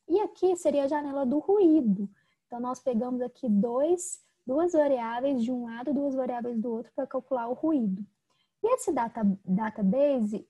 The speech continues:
é uma, como se fosse uma biblioteca de linhas de emissão pro libs. A gente construiu, né, esse arquivo onde ele vai encontrar essa décima sexta linha de emissão do cobre a partir desse database,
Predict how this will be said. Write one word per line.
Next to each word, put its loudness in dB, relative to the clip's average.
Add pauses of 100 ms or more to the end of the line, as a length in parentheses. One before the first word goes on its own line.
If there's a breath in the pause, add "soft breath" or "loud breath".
(140)
é 0
uma, 0 (540)
como 0
se -4
fosse -4
uma -2
biblioteca 2
de 0
linhas 0
de 0
emissão -4 (220)
pro 4
libs. -2 (400)
A -10
gente -6
construiu, -4
né, -4
esse -10
arquivo -2 (460 soft breath)
onde 2
ele 0
vai 0 (380)
encontrar 0
essa -4
décima -2
sexta -6
linha -2
de -2
emissão -4
do -2
cobre 0
a -4
partir -8
desse -4
database, 2